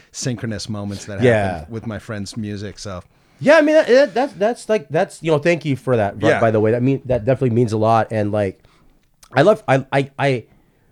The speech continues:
Speaker 2: I, sometimes, you know, I mean, as, as a, as an artist, you know, it's like we, we always have this, like, the, the,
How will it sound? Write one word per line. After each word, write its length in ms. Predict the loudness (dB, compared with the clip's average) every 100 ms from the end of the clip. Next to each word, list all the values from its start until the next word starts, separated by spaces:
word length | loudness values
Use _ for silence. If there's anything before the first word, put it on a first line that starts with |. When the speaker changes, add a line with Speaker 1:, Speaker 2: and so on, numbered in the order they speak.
| _ _ _ _
Speaker 2:
I, 200 | 0 0 -2 _ -4
sometimes, 460 | 0 0 2 0 0
you 40 |
know, 60 | 0
I 20 |
mean, 140 | 0
as, 220 | 0 -2
as 280 | 0 0 2
a, 320 | 0 0 -2 -10 _ _ -4
as 200 | -2 -2
an 60 |
artist, 440 | 0 2 2 0 -4
you 60 |
know, 260 | -4 -2 -2
it's 220 | -4 -6
like 160 | -8 -8 -8
we, 200 | -8 -6
we 140 | -4
always 200 | -2 -2
have 180 | -4 -4
this, 300 | -6 -6 -16 _ _ _ _
like, 260 | -8 -8 -8 _ _ _ -8
the, 280 | -4 -4 -8
the, 360 | -6 -6 -6